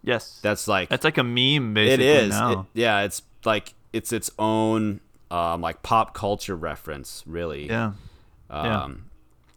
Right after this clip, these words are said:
Speaker 2: and I actually, today I just watched, uh, like, a blacksmith, like, he was, like, mad. He did a video where it's like, "Yes, it's true that jet fuel burns at fifteen hundred degrees, and
Speaker 1: Yeah.
Speaker 2: it's true that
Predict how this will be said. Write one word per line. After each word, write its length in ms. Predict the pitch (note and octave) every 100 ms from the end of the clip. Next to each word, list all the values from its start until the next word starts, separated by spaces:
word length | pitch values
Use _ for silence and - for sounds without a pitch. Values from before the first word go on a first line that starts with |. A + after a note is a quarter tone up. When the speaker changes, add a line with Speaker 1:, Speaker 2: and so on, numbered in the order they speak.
| -
Speaker 2:
and 140 | G#2 G#2
I 60 |
actually, 280 | G2 - -
today 360 | - F#2+ F#2+ F2+
I 40 |
just 280 | E2+ F2+ -
watched, 340 | E2 D#2+ -
uh, 360 | D#2+ D2+ D2 C#2+ _ -
like, 140 | E2 D#2+
a 60 |
blacksmith, 800 | D2 F2 F2 - - F2+ D2+ -
like, 280 | E2 D#2+ -
he 140 | - A2+
was, 120 | F#2
like, 180 | E2+ D#2+
mad. 640 | F2+ F#2 F#2 F#2 D#2+ D2+ - _ -
He 100 | F#2
did 180 | G#2 F#2
a 60 |
video 680 | D#2+ G2 G2+ F#2+ F#2 F2 E2 _ _ _ -
where 200 | F#2+ F#2+
it's 220 | F2+ -
like, 320 | F2+ E2 - - -
"Yes, 420 | D#3+ D3 - -
it's 200 | C#3 A2+
true 360 | - - D#3+ B2
that 240 | A2+ A2 -
jet 260 | D3 B2
fuel 380 | - C3 B2+ A#2+
burns 720 | G2 - D3 C3 B2 B2 -
at 340 | - F#2+ G2 -
fifteen 420 | - A2+ B2 A2+
hundred 300 | B2 B2 A#2+
degrees, 680 | B2 C#3+ D3 A2 D#2 - -
and 120 | F#2
Speaker 1:
Yeah. 140 | A2+ G2
Speaker 2:
it's 200 | G2 -
true 380 | - - D3+ C#3
that 460 | A2 G2 - -